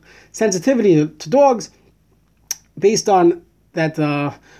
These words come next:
Le'echratz Kalav L'Shanai in, in Mitzrayim, when we left Mitzrayim. So therefore, we, even a, a stray dog, we do consider him as a nice of a love, and you would feed a stray dog on Shabbos.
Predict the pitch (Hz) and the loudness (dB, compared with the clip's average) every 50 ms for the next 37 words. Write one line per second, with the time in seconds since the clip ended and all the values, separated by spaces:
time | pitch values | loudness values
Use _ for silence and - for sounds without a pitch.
0 | _ - 165 165 196 208 156 196 180 175 - - 196 185 170 160 160 160 - 214 | _ -4 -2 0 0 2 2 0 -2 -2 0 0 2 2 4 2 0 0 0 0
1 | 220 208 196 175 156 160 - 202 202 196 175 151 135 - - _ _ _ _ - | 2 2 2 0 0 -2 -2 0 2 2 2 2 0 -2 -10 _ _ _ _ -6
2 | 175 165 151 147 - - 208 202 208 240 247 202 180 180 180 185 160 175 160 - | -2 -2 -2 -2 -2 -2 0 0 0 0 0 0 2 2 0 0 -2 -4 -6 -4
3 | - 233 240 247 247 196 - - - - _ _ - - 185 180 214 220 220 - | -2 -2 -2 -2 -2 -4 -6 -10 -20 -20 _ _ -8 -6 -2 0 0 0 0 0
4 | 226 214 214 208 208 - - _ _ - 208 - _ - 254 247 247 262 247 233 | 0 0 0 0 -2 -6 -10 _ _ -16 -16 -16 _ -6 -4 -2 0 2 2 2
5 | 220 214 208 - 185 160 - - 226 262 277 247 185 269 277 247 220 196 - - | 2 2 0 -2 -4 -8 -6 -2 -2 0 0 0 2 2 2 4 2 2 -2 -6
6 | _ _ _ 220 196 170 156 262 262 - 233 196 - 240 226 202 190 175 165 180 | _ _ _ -10 -8 -4 -2 -2 0 0 -2 -2 0 2 2 4 4 4 2 4
7 | 170 175 196 220 208 - - 180 156 151 170 247 262 254 240 247 - - _ _ | 2 2 2 2 0 0 0 0 0 0 2 2 2 0 0 -4 -12 -20 _ _
8 | _ - 185 208 202 196 185 165 156 - - 254 233 214 208 208 190 180 180 - | _ -8 -4 -2 0 0 0 -2 -4 -6 -4 -2 -2 -2 -2 -2 -2 -2 -2 -2
9 | - - 214 214 196 170 214 202 185 170 - - - 196 190 185 185 165 - _ | -2 -2 0 0 2 2 2 2 2 0 -2 -4 -2 0 2 2 0 -2 -6 _
10 | _ - - 202 185 151 - - - - | _ -6 -2 -2 -2 -2 -4 -10 -20 -20